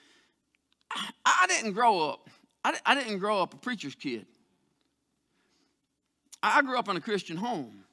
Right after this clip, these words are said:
Grow up in a Christian home, the, the church is where everybody's got it together, right? I mean, to me, I, you know, I just, that's where I grew up. They're all Christians. That, that's all the good people.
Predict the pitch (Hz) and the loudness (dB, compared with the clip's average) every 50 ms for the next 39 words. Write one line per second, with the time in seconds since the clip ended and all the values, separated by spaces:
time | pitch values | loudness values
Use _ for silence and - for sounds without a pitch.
0 | _ _ _ _ - 247 285 302 - 254 247 190 180 - 247 226 - - 190 175 | _ _ _ _ -2 2 2 2 2 2 -2 -2 -2 -2 -2 -2 -2 -2 -4 -4
1 | 190 277 339 330 277 226 180 151 143 135 - _ _ _ _ _ _ _ _ _ | 0 0 2 2 2 2 0 -2 -6 -8 -12 _ _ _ _ _ _ _ _ _
2 | _ _ _ _ _ _ _ _ _ _ _ _ _ _ _ _ - - - _ | _ _ _ _ _ _ _ _ _ _ _ _ _ _ _ _ -20 -20 -20 _
3 | _ _ _ _ _ - - _ _ - 123 - - - - - - 440 - - | _ _ _ _ _ -20 -20 _ _ -20 -20 -20 -12 -8 -8 -6 -6 -8 -10 -12
4 | 196 170 - 170 170 170 190 190 180 180 175 175 233 233 254 247 240 226 220 311 | -12 -10 -6 -6 -4 0 0 0 0 0 -2 -2 0 0 0 -2 -6 -8 -6 -6
5 | - 339 180 127 113 123 175 202 202 - - _ _ _ _ _ _ _ _ _ | -4 -6 -6 -8 -10 -10 -10 -10 -12 -14 -18 _ _ _ _ _ _ _ _ _
6 | _ _ _ _ _ _ _ _ _ _ _ _ _ _ _ _ _ _ _ _ | _ _ _ _ _ _ _ _ _ _ _ _ _ _ _ _ _ _ _ _
7 | _ _ _ _ _ _ _ _ - - - 285 269 233 202 175 147 131 - 160 | _ _ _ _ _ _ _ _ -4 -2 0 2 2 2 2 0 -2 -6 -8 -10
8 | 151 170 247 349 415 392 302 254 226 - - 208 - - 160 175 202 196 - - | -6 -4 -4 -4 -4 -6 -10 -12 -14 -16 -16 -16 -14 -12 -10 -10 -10 -10 -12 -14
9 | - 165 - _ - 143 - - 113 - _ - 220 190 254 285 277 247 202 247 | -18 -20 -20 _ -20 -20 -20 -20 -20 -20 _ -2 0 0 0 0 -2 0 0 2
10 | 339 330 - - 254 277 - 247 196 170 - - 349 370 330 - - 185 151 156 | 2 2 0 0 0 2 2 0 0 -2 -2 -2 -2 -2 -4 -6 -8 -6 2 4
11 | 254 339 - - 311 427 - - 277 330 339 269 339 - - - - 262 208 - | 4 4 4 0 -6 -2 2 4 4 4 2 0 -2 -6 -6 -6 -6 -8 -8 -8
12 | - - - | -10 -16 -20